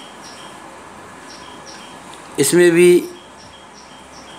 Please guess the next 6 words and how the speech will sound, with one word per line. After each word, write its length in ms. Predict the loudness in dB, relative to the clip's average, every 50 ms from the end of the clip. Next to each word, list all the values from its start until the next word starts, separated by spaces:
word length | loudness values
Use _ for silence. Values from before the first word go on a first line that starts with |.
| -20 -20 -20 -20 -20 -20 -20 -20 -20 -20 -20 -20 -20 -20 -20 -20 -20 -16 -8 -4
just 380 | -2 0 0 0 -2 -6 -10 -12 -16 -18 -20 -20 -20 -20 -20 -20 -20 -20 -20 -20 -20 -20 -20 -20 -20 -20 -20 -20 -20 -20 -20 -20 -20 -20 -20 -20 -20 -20 -20 -20 -20 -20 -14 -6 -2
to 80 | -2 0 0
the 180 | 0 0 -2 -2 -2 -4 -6 -10 -14 -20 -20 -20 -20 -20 -20 -20 -20 -20 -20 -20 -20 -20 -20 -20 -20 -20 -20 -20 -20 -20 -20 -20 -20 -20 -20 -20 -20 -20 -20 -20 -20 -20 -20 -20 -20 -20 -20 -20 -20 -20 -20 -20 -20 -20 -20 -20 -20 -20 -20 -20 -20 -20 -14 -10 -8 -6 -4
right 320 | -2 -2 0 0 0 0
of 220 | 0 0 -2 -2 -2
B 100 | -2